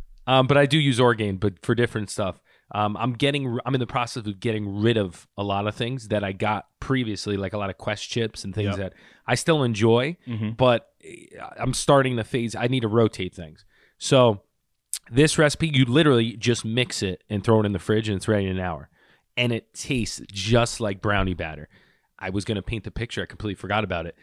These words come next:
Speaker 1: You know when someone's making brownies
Speaker 2: Yep.
Speaker 1: and you get to lick the bowl
Speaker 2: Yes.
Speaker 1: or you get to, it gives you that effect.
Speaker 2: Oh.
Speaker 1: So although you could eat it in, like, a little bowl, it might be better to put it in a big bowl and replicate like you just made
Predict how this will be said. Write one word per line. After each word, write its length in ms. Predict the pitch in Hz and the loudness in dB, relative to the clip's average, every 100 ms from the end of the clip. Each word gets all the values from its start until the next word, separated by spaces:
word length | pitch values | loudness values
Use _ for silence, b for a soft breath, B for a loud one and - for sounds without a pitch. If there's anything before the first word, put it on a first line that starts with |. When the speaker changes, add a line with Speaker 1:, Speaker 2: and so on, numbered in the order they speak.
| b b | b b
Speaker 1:
You 100 | 107 | -2
know 140 | 104 | 0
when 140 | 110 104 | 0 -2
someone's 300 | 101 104 98 | -4 -4 -4
making 420 | 104 113 107 98 | -6 -4 -4 -4
brownies 540 | - 110 101 87 85 101 | -4 -2 -2 -4 -6 -6
Speaker 2:
Yep. 180 | 95 107 | -8 -8
Speaker 1:
and 140 | 101 | -8
you 80 | 101 | -6
get 140 | 104 | -6
to 80 | 101 | -6
lick 260 | 92 104 - | -6 -8 -6
the 100 | 98 | -4
bowl 280 | 104 104 104 | 2 4 4
Speaker 2:
Yes. 260 | 101 - | 2 -2
Speaker 1:
or 60 | 104 | -6
you 80 | 98 | -4
get 140 | 101 | -6
to, 100 | 107 - b b b b - _ | -8 -12 b b b b -20 _
it 180 | 123 - | -10 0
gives 240 | 127 104 | 2 4
you 100 | 110 | 2
that 180 | 104 98 | 2 0
effect. 400 | 107 113 98 92 | 0 -2 -2 -6
Speaker 2:
Oh. 120 | B B B | B B B
Speaker 1:
So 320 | - 151 123 - _ _ | -2 0 0 -2 _ _
although 400 | 123 123 123 170 | 0 2 4 4
you 120 | 156 | 4
could 160 | 120 135 | 0 -6
eat 140 | 127 131 | -4 -4
it 40 | |
in, 120 | 117 | -4
like, 160 | 107 101 | -6 -8
a 40 | |
little 220 | 98 107 120 | -6 -4 -2
bowl, 260 | 135 165 - | -2 -2 -2
it 80 | 117 | 0
might 280 | 120 165 | 2 0
be 100 | 190 143 | -2 -2
better 300 | 110 120 101 | 0 0 -2
to 80 | 90 | -4
put 200 | - 120 | -4 -6
it 100 | - | -4
in 140 | 113 | -4
a 60 | 92 | -2
big 320 | 92 117 104 | 0 0 0
bowl 380 | 92 90 87 _ _ - | -4 -4 -8 _ _ -6
and 200 | 104 104 | 0 2
replicate 580 | 117 - 104 - 104 90 | 2 2 -8 -10 -14 -10
like 240 | 98 - | -12 -10
you 80 | 104 | -6
just 320 | 95 104 - | -2 -2 -2
made 440 | 104 98 92 82 | -6 -4 -6 -10